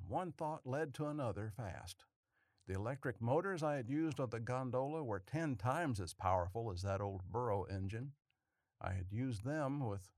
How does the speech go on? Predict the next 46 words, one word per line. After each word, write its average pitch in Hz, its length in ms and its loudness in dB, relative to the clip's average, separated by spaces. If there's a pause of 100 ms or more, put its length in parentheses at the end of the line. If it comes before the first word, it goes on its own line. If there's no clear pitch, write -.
rack 117 300 0
and 127 160 -2
pinion 156 420 -2
gears, 92 360 -4
but 135 200 -4
suppose 240 460 -6
I 208 120 -2
had 135 260 -4
geared 170 280 -6
them 170 240 -2
to 131 120 -8
cable 131 640 -6
winches - 600 -8 (760)
and 180 320 -2
rigged 170 280 -4
the 170 60 -4
cable 160 440 0
through 165 300 -4
some 151 260 0
sheaves 123 560 -2
over 131 260 2
my 131 200 2
buckets. 151 580 -4 (640)
Why, 85 260 2
with 90 160 -6
that 147 200 2
kind 147 260 6
of 127 80 2
an 127 80 4
arrangement, 151 500 4
I'd 131 280 2
be 127 160 0
able 131 180 0
to 113 80 -2
lift 131 300 0
loads 131 360 2
with 98 220 -2
all 131 220 2
the 123 140 0
efficiency 139 600 0
and 110 140 0
power 135 380 6
of 113 100 4
an 110 60 0
electric 120 460 -2
hoist. 78 500 -2